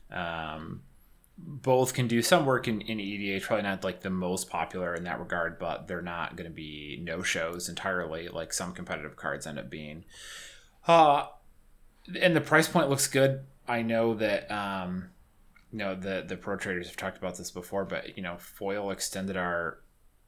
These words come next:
promos here, that, you know, the most premium version of this, of these competitive grade cards is, is tempting. Um, that's a, that's a good price point for cards of this nature.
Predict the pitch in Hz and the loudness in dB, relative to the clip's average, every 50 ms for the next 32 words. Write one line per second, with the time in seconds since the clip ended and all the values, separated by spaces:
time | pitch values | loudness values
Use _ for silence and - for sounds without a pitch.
0 | _ _ _ _ _ _ - _ _ - - 101 92 92 95 90 85 82 80 82 | _ _ _ _ _ _ -20 _ _ -10 -6 -4 -4 -2 -2 -4 -4 -4 -6 -6
1 | 82 - - - 85 80 80 78 78 - - - 87 82 - 85 87 80 80 82 | -6 -6 -6 -6 -6 -6 -6 -6 -8 -8 -10 -8 -8 -8 -8 -8 -8 -8 -8 -8
2 | 85 87 90 92 92 90 - - - 101 92 90 90 82 80 90 90 90 - 92 | -8 -6 -4 -4 -4 -4 -6 -6 -6 -4 -4 -4 -4 -4 -4 -4 -4 -4 -4 -6
3 | 85 80 85 80 - - - 82 76 80 80 80 - - - - - - - - | -8 -8 -8 -8 -8 -8 -8 -10 -10 -10 -10 -8 -8 -10 -10 -12 -16 -18 -14 -8
4 | - 92 90 85 85 73 - 82 80 76 - - - 80 80 80 73 71 73 69 | -8 -6 -6 -6 -8 -8 -6 -6 -8 -6 -6 -6 -4 -4 -4 -4 -6 -8 -10 -12
5 | 69 - - - - - - - - - - - - - - 90 87 - 80 78 | -10 -8 -6 -6 -4 -6 -6 -8 -10 -12 -12 -12 -8 -6 -6 -6 -6 -8 -8 -8
6 | 76 73 80 - - - - - - - - - - - 82 85 80 78 80 82 | -10 -12 -14 -16 -18 -20 -20 -20 -20 -20 -20 -20 -14 -10 -6 -6 -4 -6 -6 -8
7 | - - - - - 92 - 95 85 95 98 92 - 87 101 - - - 78 78 | -10 -14 -12 -10 -10 -8 -6 -8 -6 -6 -6 -6 -6 -6 -6 -8 -6 -6 -6 -6
8 | 78 - - - 73 53 - - 82 - - 65 65 69 73 73 71 73 - - | -6 -8 -8 -10 -10 -10 -10 -12 -12 -8 -6 -6 -6 -6 -8 -12 -12 -12 -10 -10
9 | - 73 78 73 - - 85 90 90 | -10 -10 -10 -8 -6 -6 -6 -6 -8